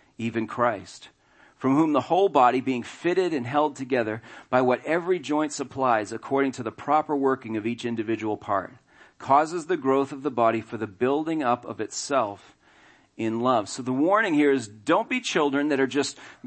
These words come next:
willing to believe anything that comes along, or because of uncertainty, you're unstable, you're tripping all over yourself, wind comes around and blows you around and everything.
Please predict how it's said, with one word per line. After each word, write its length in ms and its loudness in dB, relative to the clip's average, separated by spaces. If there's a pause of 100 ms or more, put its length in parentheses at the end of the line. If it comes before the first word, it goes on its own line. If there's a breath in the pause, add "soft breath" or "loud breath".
(100)
willing 420 2
to 60 0
believe 400 6
anything 340 0
that 140 -2
comes 240 0
along, 560 4
or 200 4 (220 loud breath)
because 320 4
of 100 2
uncertainty, 720 2
you're 300 2
unstable, 680 2
you're 100 2
tripping 400 0
all 200 4
over 120 0
yourself, 400 2
wind 380 0
comes 240 -2
around 280 4
and 120 -4
blows 300 2
you 100 2
around 320 0
and 80 -4
everything. 460 -4